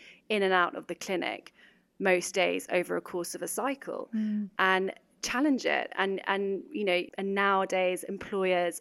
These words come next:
Speaker 1: are far more respectful and will respond really well to,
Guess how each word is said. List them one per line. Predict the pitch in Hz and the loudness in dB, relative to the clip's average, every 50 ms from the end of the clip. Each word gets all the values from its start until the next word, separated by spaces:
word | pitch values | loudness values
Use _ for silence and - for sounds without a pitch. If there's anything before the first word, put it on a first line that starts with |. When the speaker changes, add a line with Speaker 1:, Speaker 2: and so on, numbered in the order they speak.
| - | -6
Speaker 1:
are | - 170 175 | -4 -4 -4
far | 170 - - - 190 196 196 185 | -6 -6 -2 0 2 2 2 2
more | 185 180 170 165 165 170 - - | 2 2 2 2 2 0 -2 -4
respectful | 180 - - - - 208 190 - - - - 180 175 170 - - | -6 -8 -8 -2 0 2 2 2 -2 -6 -2 2 2 2 2 2
and | - 170 175 175 175 175 175 - - - - _ 180 | 0 0 0 0 -2 -4 -4 -6 -12 -20 -20 _ -4
will | 185 180 | -4 -4
respond | 175 180 - - - - 208 190 175 170 170 160 - | -2 -4 -6 -8 -6 -2 0 0 2 0 0 -2 -2
really | 170 190 190 175 175 170 | -2 -2 0 0 0 0
well | 170 180 180 170 175 170 | 2 2 2 2 2 0
to, | - - - - 175 170 170 170 170 170 165 | -4 -8 -8 -6 -4 -2 -2 -2 -2 -2 -4